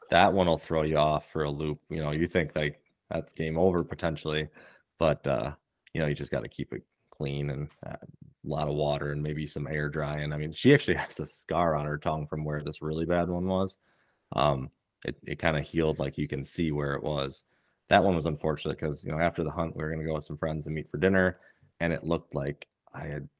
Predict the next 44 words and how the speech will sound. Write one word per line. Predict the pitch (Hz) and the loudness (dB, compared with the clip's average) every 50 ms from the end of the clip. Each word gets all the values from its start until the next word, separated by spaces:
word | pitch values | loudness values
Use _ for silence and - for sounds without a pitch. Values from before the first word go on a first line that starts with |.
| _ | _
like, | - - - - _ - | -14 -14 -14 -14 _ -10
an | - 76 73 - | -8 -8 -8 -6
axe | - 78 76 69 71 - - - | -4 -4 -2 -2 -4 -6 -8 -8
murder | 82 71 69 71 71 69 | -6 -6 -6 -6 -6 -8
situation. | - - 87 76 - - 85 76 76 78 73 - 87 80 78 78 | -8 -6 -8 -8 -6 -4 -4 -2 -2 -4 -4 -4 -6 -6 -4 -4
You | 80 80 | -4 -2
know, | 80 80 78 76 | -2 -2 -4 -4
my | 78 82 82 85 | -2 0 2 2
pants | 85 - - 104 95 95 95 92 - - - | 0 0 2 4 6 6 6 4 2 2 2
were | 95 92 92 | 4 4 2
<laughs> | - - - - | 2 -6 -8 -2
completely | 107 98 85 - - - 92 90 95 101 101 95 98 95 | -2 -2 -2 -2 -2 0 4 6 6 6 6 6 4 2
covered | 90 - - 87 85 80 90 85 | 2 2 2 2 2 2 0 0
in | 85 85 | 0 -2
blood | 80 - 87 87 87 82 - | -2 0 2 2 2 0 -2
from | 87 85 78 | -6 -8 -4
her | 82 87 85 | -2 -2 -2
moving | 87 87 87 85 85 82 78 | 0 0 0 0 -2 -4 -6
around | 78 78 78 80 82 82 | -6 -6 -4 -6 -6 -8
and | 80 80 | -10 -14
stuff, | - - 82 78 76 - _ - | -8 -6 -4 -4 -4 -6 _ -10
but | - 80 - - _ _ _ _ _ _ _ - | -8 -8 -8 -10 _ _ _ _ _ _ _ 2
luckily | - 120 113 - 98 85 | 6 6 6 8 6 4
that | 76 82 80 - | 6 4 4 4
kinda | - 76 71 71 | 2 0 0 -2
healed | - - 80 76 71 | -2 -2 -2 -2 0
on | 71 71 | -2 -2
its | 73 - - | -4 -4 -4
own | 76 73 73 73 | -4 -4 -4 -4
pretty | - 73 71 71 | -6 -6 -8 -6
fast. | - 71 69 71 73 - - - _ _ _ _ _ _ _ _ _ - | -4 -4 -2 -2 -4 -6 -12 -18 _ _ _ _ _ _ _ _ _ -2
The | 82 80 | -2 0
one | 78 80 85 95 101 104 104 101 92 | 0 2 2 2 2 2 0 0 0
most | 90 82 78 76 - - - | 0 -2 -2 -2 -6 -8 -4
random | - 76 80 87 98 104 123 127 135 143 135 | -2 0 0 0 0 0 0 0 0 0 0
was | 120 98 85 | -2 -4 -4
probably | - - 87 82 85 82 80 | -2 0 2 4 4 4 2
a | 80 | -2
training | 76 - - - 82 90 92 87 82 82 | -4 -6 -6 -4 0 0 0 0 0 -2
incident. | 80 78 76 - 82 80 80 80 | -4 -4 -6 -6 -6 -6 -6 -6
She | - - 80 | -8 -10 -10
stepped | - - - 90 104 - - | -8 -2 0 0 0 2 0
on | 135 131 131 127 | 0 0 0 0
something | - - 87 82 - - 78 76 76 78 78 | 0 0 0 0 0 -2 0 0 0 -2 -6